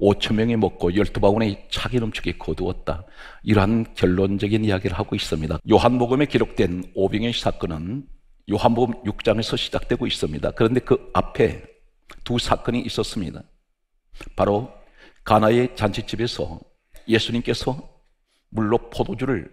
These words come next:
만드셨습니다. 이 포도주 만드신 사건을 가리켜 첫 표적이라 하셨습니다. 그리고 두 번째가 삼십팔 년 된 불치의 환자,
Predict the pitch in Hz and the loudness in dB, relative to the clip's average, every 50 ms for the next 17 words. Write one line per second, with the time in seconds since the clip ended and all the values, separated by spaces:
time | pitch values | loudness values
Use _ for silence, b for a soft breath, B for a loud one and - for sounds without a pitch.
0 | _ _ - - 82 78 - 80 - - - - - - - - - - - b | _ _ -2 -2 -2 -2 -2 -4 -6 -8 -8 -8 -10 -12 -12 -12 -14 -16 -18 b
1 | b b b b b - - 135 - - _ - - 117 107 110 110 120 110 110 | b b b b b 2 2 2 2 0 _ -6 -4 -2 -2 -2 -2 2 0 2
2 | 110 113 107 - - 107 - - 117 113 110 - - - - 127 - B B B | 2 0 -2 -2 -2 -4 -2 -2 -2 0 0 0 -2 0 -2 -2 -2 B B B
3 | B B B - - - - - 143 - - - - - 107 - 90 87 87 69 | B B B -14 -8 -6 -4 -4 -4 -4 -6 -12 -8 -6 -6 -4 -4 -4 -4 -4
4 | - - - - - - - - - - 82 - - - _ _ _ _ b b | -6 -8 -8 -8 -8 -8 -8 -8 -12 -12 -16 -20 -20 -20 _ _ _ _ b b
5 | b b - 143 156 151 - 117 95 98 98 98 - - 110 - - - - - | b b 2 2 2 0 -2 -2 -2 -2 -2 -2 0 -2 0 0 -2 -6 -6 -10
6 | - - - _ - B B B B B - - - 123 131 - 156 151 - - | -16 -20 -20 _ -20 B B B B B -4 2 2 2 4 4 0 -2 -2 0
7 | - 131 120 120 117 110 98 95 80 78 80 82 82 - _ _ _ _ _ _ | 2 4 4 4 2 2 2 0 0 0 -4 -8 -10 -12 _ _ _ _ _ _
8 | _ _ - - - - - - 117 - - - - 131 123 120 - - - - | _ _ -20 -20 -14 -6 -2 -2 -2 0 0 2 4 4 4 4 0 -4 -14 -20
9 | - - _ _ _ _ - - - - 101 101 95 82 80 71 - | -20 -20 _ _ _ _ -20 -10 -2 0 0 0 0 -4 -6 -8 -8